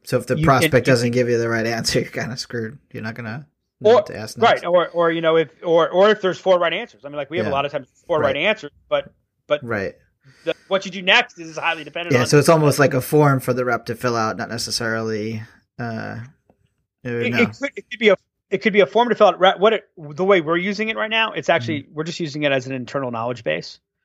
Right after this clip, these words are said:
Speaker 1: Okay.
Speaker 2: So, so we've got some sound bites or different things like that for situations that the rep can look at and go to.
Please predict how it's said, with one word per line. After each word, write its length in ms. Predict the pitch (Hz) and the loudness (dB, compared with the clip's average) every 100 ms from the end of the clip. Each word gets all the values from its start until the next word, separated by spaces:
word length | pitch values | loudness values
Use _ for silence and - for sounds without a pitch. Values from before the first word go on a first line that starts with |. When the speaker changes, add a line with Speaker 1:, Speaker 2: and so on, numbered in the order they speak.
| _ | _
Speaker 1:
Okay. 280 | 117 - 117 | -14 -12 -12
Speaker 2:
So, 400 | - - 151 143 - | 0 4 6 4 -2
so 180 | _ 156 | _ 0
we've 180 | 180 151 | 2 4
got 220 | 165 156 | 2 2
some 140 | 139 | -8
sound 420 | - 180 156 156 | -2 2 4 2
bites 340 | 139 147 143 - | 4 2 0 -6
or 100 | 135 | -8
different 340 | 123 139 143 | -6 -8 -8
things 240 | 151 139 123 | -8 -8 -4
like 200 | 131 113 | -4 0
that 360 | 143 139 - | 2 2 -4
for 140 | - 127 | -12 -12
situations 800 | 151 - 131 123 127 - 143 117 | -12 -12 -12 -10 -10 -12 -14 -12
that 120 | 123 | -10
the 100 | 123 | -6
rep 280 | 123 139 - | -4 -6 -8
can 180 | 131 123 | -14 -12
look 200 | 127 139 | -4 -2
at 100 | 123 | -2
and 140 | 113 | -6
go 160 | 120 123 | -6 -6
to. 400 | 120 131 127 | -6 -4 -4